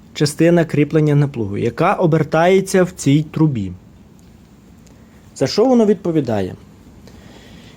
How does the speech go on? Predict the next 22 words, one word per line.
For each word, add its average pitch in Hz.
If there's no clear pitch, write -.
Якби 208
цим 214
болтом 165
крутити 175
там 139
якусь, 135
не 156
пам'ятаю 143
вже 131
яку 151
сторону, 214
і, 190
е, 139
ця 160
частина 160
кріплення 156
плуга 143
зміщалася 139
би 120
в 113
цю 277
сторону, 214